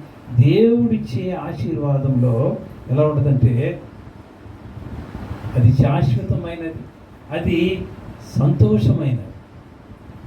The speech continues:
నిత్య నూతనమైనది. అందుకనే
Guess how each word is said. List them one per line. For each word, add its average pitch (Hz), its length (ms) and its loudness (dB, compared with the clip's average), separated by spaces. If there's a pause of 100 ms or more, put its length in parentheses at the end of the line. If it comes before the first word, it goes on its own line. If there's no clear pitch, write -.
(340)
నిత్య 226 380 4
నూతనమైనది. 226 840 -2 (680)
అందుకనే 185 500 0